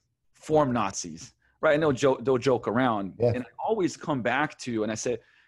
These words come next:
Speaker 1: I say, "Hey, listen, like, I wanna make sure that the standard is so high that when you mess up,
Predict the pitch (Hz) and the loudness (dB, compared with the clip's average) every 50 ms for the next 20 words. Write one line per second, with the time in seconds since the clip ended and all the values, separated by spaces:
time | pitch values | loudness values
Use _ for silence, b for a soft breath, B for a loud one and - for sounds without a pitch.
0 | b b 117 - 156 147 180 180 202 226 - - 104 95 110 107 - - _ _ | b b -8 -6 -4 -4 -2 -2 -2 -4 -4 -8 -8 -6 -6 -8 -8 -10 _ _
1 | _ _ _ _ _ _ - 135 160 196 220 220 202 170 151 147 143 139 139 - | _ _ _ _ _ _ -6 -4 -2 -2 -2 -2 -4 -4 -4 -4 -4 -4 -4 -6
2 | - 151 135 123 117 - 113 - - - - 139 135 131 127 117 110 104 - - | -8 -6 -6 -6 -8 -10 -12 -14 -12 -10 -6 -4 -2 -2 -2 -2 -4 -6 -8 -10
3 | - - 143 143 147 - 117 104 98 107 143 156 175 180 _ _ _ _ _ _ | -6 -2 -2 -2 -2 -2 -4 -6 -4 -4 -4 -6 -6 -10 _ _ _ _ _ _
4 | _ _ _ _ _ - 135 135 135 135 131 123 123 139 165 - - - 165 117 | _ _ _ _ _ 0 2 2 4 4 4 4 4 2 2 2 2 2 2 2
5 | 71 - - - | 0 -2 -6 -14